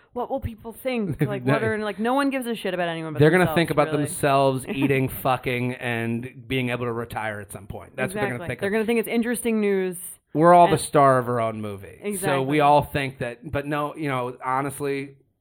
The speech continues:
Speaker 2: the real, the real thing is no one gives a shit.
Speaker 1: It's true. I have a friend who d-, did that, lived with a guy, and then she was just like, "I could spend, like, the next three years with him, but, um,
Speaker 2: Mm-hmm.
Speaker 1: I don't, like,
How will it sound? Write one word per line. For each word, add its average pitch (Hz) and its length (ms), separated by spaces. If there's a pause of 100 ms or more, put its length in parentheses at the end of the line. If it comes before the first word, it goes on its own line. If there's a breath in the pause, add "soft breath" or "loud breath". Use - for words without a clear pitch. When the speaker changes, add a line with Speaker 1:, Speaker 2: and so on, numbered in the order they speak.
(340)
Speaker 2:
the 127 200
real, 131 480
the 127 100
real 127 240
thing 131 180
is 135 140
no 117 160
one 113 140
gives 101 200
a 98 60
shit. - 380 (220)
Speaker 1:
It's 185 140
true. 233 200
I 170 120
have 214 80
a 226 100
friend 208 380
who 180 200
d-, 175 220 (140)
did 175 180
that, 175 220
lived 170 140
with - 100
a - 40
guy, 165 340
and 170 160
then 170 120
she 180 140
was 170 80
just - 140
like, 180 200 (540 soft breath)
"I 196 180
could 208 220
spend, 262 400
like, 202 220
the 170 80
next 160 300
three 165 220
years 147 260 (460)
with 175 160
him, 190 340 (120)
but, 196 220
um, 202 360
Speaker 2:
Mm-hmm. - 80 (360)
Speaker 1:
I 190 160
don't, 214 300
like, 208 360